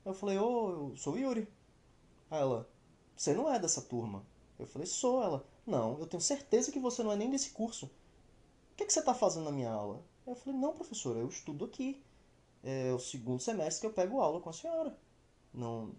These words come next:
não é novidade." As pessoas, até os alunos se, se comoveram e falaram assim, "Não, ele tá aqui, ele sempre vem pras aulas, tal. Eu posso não ser um bom aluno, mas eu tava sempre lá." E ela simplesmente olhou e falou, "Não,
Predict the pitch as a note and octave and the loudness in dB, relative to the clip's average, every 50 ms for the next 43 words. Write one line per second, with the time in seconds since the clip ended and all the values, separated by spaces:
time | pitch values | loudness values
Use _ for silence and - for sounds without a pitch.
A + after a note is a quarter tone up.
0 | - - - B2+ C3 C3 C3 C#3+ D3+ E3+ F3+ G3 A#3 A#3 A#3+ G3+ G3 A3 F#3 D#3 | -16 -18 -10 -6 -2 -2 0 0 0 -2 -2 -2 2 6 6 8 8 8 6 4
1 | C#3+ C#3+ C#3+ - - F3 - - F3 F3+ G#3+ - - D#4 - - E4+ F#4 F#4 E4 | -2 -2 -2 -2 -2 -2 0 2 2 0 0 0 -4 -10 -8 -6 -4 -4 -4 -6
2 | D4+ C#4+ A3+ G#3 G#3 F#3 F3 F3 F#3+ A3 - - - - - - - - - - | -8 -6 0 4 6 6 6 4 2 -4 -6 -8 -12 -14 -18 -20 -20 -20 -20 -20
3 | - - - - G3+ G#3+ G3 F#3+ F#3+ F#3 E3+ D#3+ F3 G#3+ B3+ - B3+ A3 A3 - | -18 -14 -10 -4 0 2 4 8 8 8 8 8 4 4 4 2 0 0 0 0
4 | C4 C4 C#4 D#4 D#4+ D#4 B3+ D3 A#2+ - F#3+ B3+ C#4+ - D#4+ D#4+ - - B3+ C4 | 0 2 6 6 8 8 6 4 2 -2 -2 -4 -2 -4 -4 -4 -4 -4 -4 -2
5 | C#4+ D4 C4+ G#3 G3+ - - C#4 C4+ - C4 B3+ C4 C4 - C#4 C4 G3 E3+ F3+ | 0 0 0 0 0 0 -2 -2 -2 -2 -2 -2 -2 0 2 2 2 4 4 6
6 | G#3 A#3 A#3 G3 D#3+ - - - E3+ F#3+ G#3+ G3 - - - - - - - - | 6 6 6 4 2 -4 -2 0 2 4 4 2 0 -4 -12 -20 -20 -10 -4 -4
7 | C#4 C#4 - E3+ - - B3+ C#4 C4+ - D#4 D4 D4 D#4+ D#4 A#3+ A3+ B3+ A#3+ D#3+ | -2 2 4 2 2 2 0 -4 -2 -2 0 4 8 8 8 8 6 4 2 2
8 | A#2+ A2+ A2+ C3 B2+ D#3+ E3+ F#3 F#3+ A#3+ A#3+ A#3 - - - D#3 C#3+ D#3 - - | 0 -2 -4 -2 0 0 2 2 2 0 0 0 -2 2 4 4 4 4 2 -4
9 | - - - - - - - - - - - - - - - - - - - - | -20 -20 -20 -20 -20 -20 -20 -20 -20 -20 -20 -20 -20 -20 -20 -20 -20 -20 -20 -20
10 | - - G4 G4 F#4 - B3+ C4+ C#4+ C#4 - D4 D4 - B3+ A#3+ B3 B3 A#3+ - | -8 0 4 4 6 6 6 4 4 2 2 -2 -2 -2 -2 0 0 0 2 0
11 | D#4 F#3+ F3+ G#3 - D4 D#4 D4 E3 A#2 A2+ - | 0 2 0 0 -2 -2 2 4 4 4 4 0